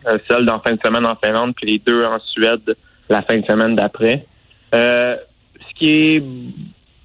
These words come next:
peut-être, euh, possible pour moi, c'est qu'il y a une Coupe du monde, en fait, la première après, euh, Noël ou, euh, la première de deux mille vingt et un, c'est le dernier week-end, euh, de,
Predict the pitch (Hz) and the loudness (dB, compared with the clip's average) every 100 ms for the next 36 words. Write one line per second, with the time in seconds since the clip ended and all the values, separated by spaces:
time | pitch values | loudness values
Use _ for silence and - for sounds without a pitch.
0 | _ _ _ _ 170 156 175 170 165 - | _ _ _ _ -2 0 0 0 -4 -16
1 | - _ - 131 135 127 - 151 - 165 | -20 _ -2 2 2 2 0 -2 0 -2
2 | 151 110 120 127 143 147 127 120 120 156 | 0 -2 0 2 2 0 -2 -2 0 0
3 | 139 139 139 143 156 143 120 139 135 - | 0 0 2 2 0 0 0 0 -2 -4
4 | - 120 120 147 143 156 143 - - 127 | -2 0 0 -2 0 0 0 -2 0 2
5 | 120 117 117 117 113 107 98 113 117 117 | 2 2 2 2 0 -2 -4 0 2 2
6 | 123 131 117 117 117 113 - _ _ - | 2 0 0 2 2 0 -8 _ _ -4
7 | 113 147 151 151 127 120 131 139 127 123 | -2 0 0 0 0 2 2 2 2 0
8 | 117 120 117 123 147 - - - - 131 | 0 2 2 2 0 -6 -20 -20 -2 0
9 | 120 120 131 143 147 131 120 - 123 127 | 2 2 2 2 2 2 0 0 0 0
10 | 127 - - 117 113 113 110 110 110 110 | -2 -6 -2 0 2 2 0 2 2 2
11 | 107 107 110 107 | 2 0 0 -2